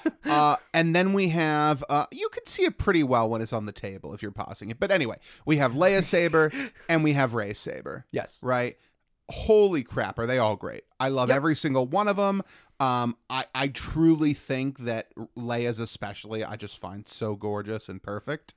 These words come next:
Speaker 2: Sure.
Speaker 1: Uh, Rey's is so cool. I just
Speaker 2: Rey is
Speaker 1: wanna
Speaker 2: my
Speaker 1: see more
Speaker 2: favorite
Speaker 1: of it.
Speaker 2: canon lightsaber.
Speaker 1: Yeah, like,
Speaker 2: And
Speaker 1: I
Speaker 2: if we're
Speaker 1: think
Speaker 2: not counting Exar Kun, who's super not canon at the, well, he's sort of canon at the moment.
Speaker 1: Other
Speaker 2: Um,
Speaker 1: than the fact Rey's lightsaber is bl-, like, all black,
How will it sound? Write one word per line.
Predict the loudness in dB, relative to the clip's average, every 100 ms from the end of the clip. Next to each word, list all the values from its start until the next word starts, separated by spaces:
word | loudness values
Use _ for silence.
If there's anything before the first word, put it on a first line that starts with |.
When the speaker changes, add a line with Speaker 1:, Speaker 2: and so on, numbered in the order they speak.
| -10
Speaker 2:
Sure. | -6 -4 -2
Speaker 1:
Uh, | -4 -4
Rey's | -2 4 6 6 2
is | -2 -8
so | -4 2 2 0
cool. | -4 -2 -2 -4
I | -6
just | -2
Speaker 2:
Rey | 0
is | 0
Speaker 1:
wanna | 0 0
Speaker 2:
my |
Speaker 1:
see |
more | 0 2
Speaker 2:
favorite | 2
Speaker 1:
of | 2
it. | 0 -2 _ _
Speaker 2:
canon | -10 -8 -6
lightsaber. | -6 -6 -6 -4
Speaker 1:
Yeah, | -6 -4
like, | -2 2
Speaker 2:
And | 2
Speaker 1:
I |
Speaker 2:
if |
we're | 4
Speaker 1:
think | 4
Speaker 2:
not | 4 4
counting | 2 2 -2
Exar | -2 -4 0
Kun, | 0 0 -2
who's | -6 -8 -10 -12
super | -2 0 0
not | -2 -4
canon | -6 -6 -6
at | -10
the, | -4
well, | 0 2 0 -12 -10
he's | -4 -2
sort | 0 6 8 8
of | 4
canon | -2 0 -2
at | -4
the |
moment. | -4 -4 -6 -10 -16 -16 4
Speaker 1:
Other | 6 8 6
Speaker 2:
Um, |
Speaker 1:
than | 2 0
the | 0
fact | 2 4 4
Rey's | 2 2 2
lightsaber | 0 0 -2 0 -2
is | -2
bl-, | -8 -14 -10
like, | -8 -8 -6
all | -4 -4
black, | -4 -8 -10 -12 -10